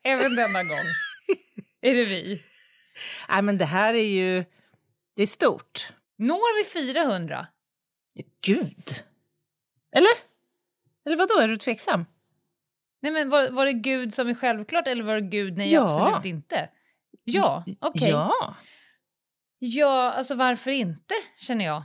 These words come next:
Speaker 2: Alltså,
Speaker 1: Vi har ju några avsnitt kvar i oss.
Speaker 2: det, det är väl först när vi inte har något att prata om som vi borde överväga om vi ska
Speaker 1: Oh.
Speaker 2: fortsätta.
Speaker 1: Gud bevars, det kommer ju aldrig hända.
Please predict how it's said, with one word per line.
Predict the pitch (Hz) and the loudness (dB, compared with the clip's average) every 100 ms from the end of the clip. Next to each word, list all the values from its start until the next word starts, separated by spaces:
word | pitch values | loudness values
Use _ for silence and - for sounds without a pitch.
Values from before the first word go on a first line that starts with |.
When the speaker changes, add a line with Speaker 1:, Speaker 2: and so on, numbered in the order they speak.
| - _ _ _ _ _ _ _ _ - | -12 _ _ _ _ _ _ _ _ -2
Speaker 2:
Alltså, | 262 226 | 0 4
Speaker 1:
Vi | 240 | 4
har | |
ju | 330 | 4
några | 339 269 233 | 0 0 0
avsnitt | 214 247 240 240 - _ - | -2 -4 -4 -6 -20 _ -6
kvar | 233 147 | -2 -2
i | 160 151 | -4 -8
oss. | - - - _ _ - | -10 -16 -20 _ _ -6
Speaker 2:
det, | 226 | -6
det | 214 | -4
är | 240 | -2
väl | 254 | 0
först | 226 254 320 - 381 | 0 2 2 0 -2
när | 339 | 0
vi | 311 | 0
inte | 247 | 0
har | 214 214 202 | 4 6 6
något | 196 185 | 2 -2
att | 196 | -4
prata | - 233 147 - | 0 2 0 -2
om | 427 359 | -2 -2
som | 269 202 | -2 -2
vi | 180 | -4
borde | 190 185 175 | -6 -6 0
överväga | 165 147 147 156 165 147 143 _ _ _ _ _ _ _ - | 0 0 -4 -4 -2 -6 -6 _ _ _ _ _ _ _ -6
om | 180 | -4
vi | |
ska | 165 - 165 151 - _ | -4 0 2 0 -2 _
Speaker 1:
Oh. | 160 156 | -10 -8
Speaker 2:
fortsätta. | 156 147 170 - - - _ _ _ _ - 508 | -6 -4 -4 -6 -12 -16 _ _ _ _ -2 2
Speaker 1:
Gud | 269 160 156 | 2 0 -4
bevars, | 175 156 147 143 - - | -2 -2 -4 -6 -8 -6
det | 220 277 | -2 0
kommer | - 208 | 0 2
ju | 214 | 4
aldrig | 180 180 226 190 | 4 2 2 0
hända. | 165 165 156 | 0 -2 -4